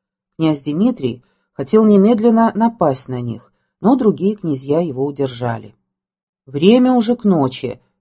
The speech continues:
говорили они, — "в темноте смешаемся и будем бить своих".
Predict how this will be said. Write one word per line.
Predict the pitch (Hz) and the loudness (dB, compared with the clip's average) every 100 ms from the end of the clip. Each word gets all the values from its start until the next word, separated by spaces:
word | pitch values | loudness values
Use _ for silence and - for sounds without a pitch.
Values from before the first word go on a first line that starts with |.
| _ | _
говорили | 135 131 127 120 | -6 -6 -6 -6
они, — | 120 117 113 117 _ _ _ | -6 -8 -12 -18 _ _ _
"в | _ | _
темноте | - 160 156 - 165 | -4 -2 -2 0 0
смешаемся | 143 131 120 165 208 247 240 - 240 233 - _ - | 0 -4 -4 0 2 2 0 2 2 2 -4 _ -10
и | 160 | -10
будем | 117 147 202 220 208 | -8 -4 -2 -2 -2
бить | 131 131 | -4 -12
своих". | - 147 139 117 - _ | -12 -6 -4 -4 -8 _